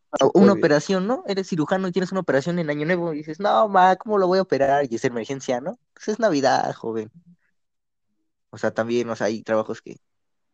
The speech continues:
Speaker 1: No,
Speaker 2: que no los
Speaker 1: pero,
Speaker 2: puedes atrasar.
Speaker 1: pues, tienes que ver las circunstancias.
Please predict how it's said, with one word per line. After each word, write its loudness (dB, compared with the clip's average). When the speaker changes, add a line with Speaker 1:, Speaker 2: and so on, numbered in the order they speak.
Speaker 1:
No, 2
Speaker 2:
que 0
no 0
los 0
Speaker 1:
pero, 2
Speaker 2:
puedes 4
atrasar. -10
Speaker 1:
pues, -4
tienes 0
que -2
ver 6
las -6
circunstancias. -2